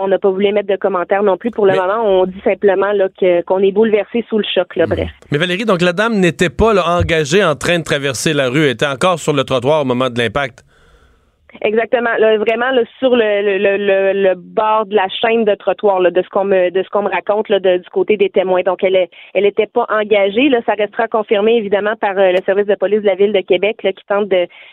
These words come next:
Speaker 1: d'éclaircir un peu les circonstances de cette, de cet accident-là. Mais non, elle, elle aurait été, là, en fait, sur, euh, la, la, le trottoir au moment où la déneigeuse passait. Donc, est-ce que, qu'est-ce qui s'est passé, là, pour qu'elle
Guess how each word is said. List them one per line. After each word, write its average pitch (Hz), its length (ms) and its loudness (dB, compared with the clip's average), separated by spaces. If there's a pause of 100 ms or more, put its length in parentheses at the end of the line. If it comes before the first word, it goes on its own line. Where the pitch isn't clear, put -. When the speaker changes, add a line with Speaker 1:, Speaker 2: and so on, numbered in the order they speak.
(100)
Speaker 1:
d'éclaircir 202 460 -2
un 202 80 0
peu 220 100 -4
les 214 200 2
circonstances 208 540 -2
de 202 140 0
cette, 190 140 0 (140)
de 190 100 -4
cet 190 160 -2
accident-là. 185 560 -2
Mais 208 200 2
non, 208 220 0
elle, 190 280 0
elle 202 40 2
aurait 214 220 0
été, 233 240 0
là, 214 160 2 (300)
en 190 140 -2
fait, 214 200 -4 (140)
sur, 220 260 0
euh, 196 240 2
la, 180 320 2
la, 175 160 0
le 202 180 2
trottoir 214 580 0 (260)
au 208 100 2
moment 208 300 0
où 220 80 2
la 185 160 2
déneigeuse 190 680 2 (140)
passait. 185 340 0
Donc, 180 220 -2
est-ce 185 100 0 (220)
que, 175 280 2
qu'est-ce 208 200 -2
qui - 100 -20
s'est 208 80 4
passé, 196 500 0
là, 208 160 2
pour 190 240 -8
qu'elle 185 180 0